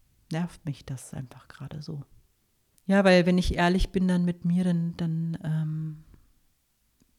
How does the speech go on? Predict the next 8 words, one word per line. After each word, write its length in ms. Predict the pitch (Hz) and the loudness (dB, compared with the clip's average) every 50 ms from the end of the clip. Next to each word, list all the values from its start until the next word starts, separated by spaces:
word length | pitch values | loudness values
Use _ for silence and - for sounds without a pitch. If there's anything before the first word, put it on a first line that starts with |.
| _ _ - | _ _ -2
bin 140 | 175 175 | 0 0
ich 140 | 175 170 - | 0 0 -2
ja 80 | 180 175 | -6 -8
auch 60 | - | -8
viel 320 | - - - 190 180 175 | -10 -8 -4 -2 0 0
machtvoller, 960 | 165 165 208 247 - - - - - - - - 143 135 127 131 123 - - - - _ _ _ _ | 0 0 -2 -4 -4 -8 -12 -16 -18 -20 -10 -6 -6 -6 -6 -6 -10 -12 -14 -18 -20 _ _ _ _
ja, 180 | 165 165 175 170 | -12 -10 -6 -4
weil 280 | 180 170 170 170 - | -4 -4 -4 -4 -8